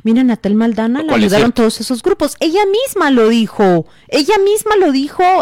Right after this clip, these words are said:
Speaker 1: en entrevistas. "Sí, yo recurrí, yo me reuní con este señor, porque mire, este señor manejaba no sé cuántos votos de la comisión de postulación". Ahora,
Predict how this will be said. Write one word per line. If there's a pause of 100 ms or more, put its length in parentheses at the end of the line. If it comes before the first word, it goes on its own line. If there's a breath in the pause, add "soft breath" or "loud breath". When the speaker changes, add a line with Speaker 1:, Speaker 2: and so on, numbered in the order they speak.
Speaker 1:
en
entrevistas.
"Sí,
yo
recurrí,
yo
me
reuní
con
este
señor,
porque
mire,
este
señor
manejaba
no
sé
cuántos
votos
de
la
comisión
de
postulación". (300 loud breath)
Ahora,